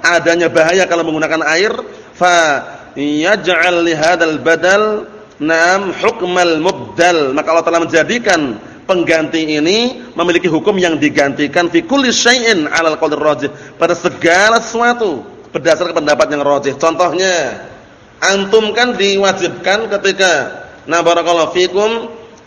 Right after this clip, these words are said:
janabah diwajibkan apa? Diwajibkan untuk apa? Mandi junub. Nah, ketika dia tidak mampu,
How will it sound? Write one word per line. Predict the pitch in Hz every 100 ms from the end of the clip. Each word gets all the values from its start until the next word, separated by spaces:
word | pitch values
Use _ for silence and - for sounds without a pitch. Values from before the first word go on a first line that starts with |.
| 127
janabah | 160 160 202 196 226 202 - - - - -
diwajibkan | 175 170 175 190 180
apa? | 175 202 233 -
Diwajibkan | 160 165 165 156 185
untuk | 185 190
apa? | 180 170
Mandi | 180 165 160 208 247 - - -
junub. | 170 175 135 - - - - -
Nah, | - 160
ketika | 175 208 226
dia | 214 214
tidak | 214
mampu, | 220 254 247 220 220 226